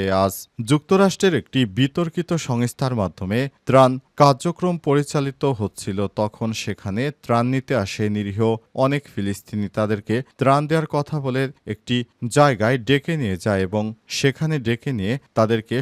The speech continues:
সরাসরি গুলি করে হত্যা করেছে দখলদার ইসরায়েলি বাহিনীর সেনারা। তারা জানিয়েছে যে সাধারণ নিরীহ ফিলিস্তিনিদেরকে হত্যা করাই তাদের একমাত্র মিশন।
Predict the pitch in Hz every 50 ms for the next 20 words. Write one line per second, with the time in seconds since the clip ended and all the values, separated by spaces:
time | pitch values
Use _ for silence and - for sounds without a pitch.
0 | 131 - - 110 104 107 110 - - 120 107 113 117 113 - _ _ 107 95 98
1 | 123 143 156 165 160 - 175 165 165 127 104 117 113 - - 127 123 - 107 92
2 | 98 101 - - 113 104 98 101 95 - 113 101 92 107 107 107 104 - _ _
3 | 127 120 110 110 - 143 139 135 113 101 90 101 98 101 104 101 101 104 98 -
4 | _ _ - - - 117 104 98 92 90 95 95 92 - 117 110 117 117 113 -
5 | _ _ - 107 104 127 127 143 151 147 117 98 - - - 101 92 85 101 101
6 | 113 131 - _ _ - - 139 127 127 139 139 143 143 143 139 - - - 107
7 | 113 123 135 143 151 156 170 156 - - 160 156 156 - - - 160 156 143 104
8 | 95 95 90 - - 113 104 - - 113 107 - _ - 131 123 - 127 107 92
9 | 87 98 120 - - 101 98 87 107 104 95 101 - _ - - 120 120 - -
10 | 135 135 127 - - - 120 101 95 95 - - - - 101 98